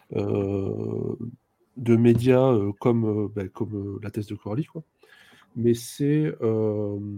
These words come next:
il va s'attaquer à, à plusieurs questions, en fait, et, euh, euh, c'est assez intéressant, justement, pour voir tout ce qui se passe, enfin, sur la période dont je parlais tout à l'heure, quoi, hein, qui est, euh,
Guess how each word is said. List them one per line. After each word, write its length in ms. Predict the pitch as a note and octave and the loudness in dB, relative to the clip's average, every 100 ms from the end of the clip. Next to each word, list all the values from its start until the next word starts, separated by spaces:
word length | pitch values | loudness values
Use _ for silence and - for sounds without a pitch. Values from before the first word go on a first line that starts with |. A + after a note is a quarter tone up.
| G#2 A2 _ _ _ _ _ - - - | -12 -16 _ _ _ _ _ -20 -18 -6
il 100 | B2+ | 0
va 120 | B2+ | 2
s'attaquer 440 | B2+ C#3 B2+ A#2 C3 | 2 0 -4 -2 0
à, 120 | A#2+ A#2 A2+ | 2 -2 -8
à 60 | |
plusieurs 400 | - - A#2+ C3 | -8 -6 -4 -4
questions, 440 | - A#2 - E3+ C#3+ | -4 -6 -4 -2 -2
en 40 | |
fait, 340 | - C#3+ D#3 - | -2 -2 -4 -2
et, 220 | A#2+ A#2+ | 4 6
euh, 280 | A#2 A2 A2 A#2 - - _ _ _ _ _ - | 6 4 0 -4 -14 -20 _ _ _ _ _ -8
euh, 340 | G2+ G2 G#2+ | -4 -4 -4
c'est 340 | G#2 - C3 B2+ | -6 -4 2 2
assez 260 | A#2 - | 2 0
intéressant, 520 | D3 C#3+ B2 A#2+ C3+ | 0 0 -2 -2 -4
justement, 420 | C3 A#2+ A#2 A2+ B2+ | -4 -6 -2 -2 -2
pour 180 | - | -6
voir 240 | G#2 A2+ A#2 | -4 -4 -6
tout 120 | - | -14
ce 80 | - | -20
qui 120 | - | -20
se 80 | - | -10
passe, 300 | A#2+ A#2 A#2+ | -4 -4 -6
enfin, 220 | A2 G#2+ | -8 -8
sur 180 | G2+ - | -6 -4
la 80 | G2+ | -4
période 240 | - A2+ | -2 -2
dont 120 | A2+ G2+ | -2 -6
je 80 | |
parlais 180 | - G2 | -8 -8
tout 140 | - G#2 | -6 -4
à 20 | |
l'heure, 200 | A#2 A#2 | -4 -6
quoi, 180 | - G2+ | -10 -4
hein, 160 | A#2 G#2 | -4 -4
qui 160 | - G2 | -8 -8
est, 120 | G2 | -6
euh, 160 | F#2+ | -8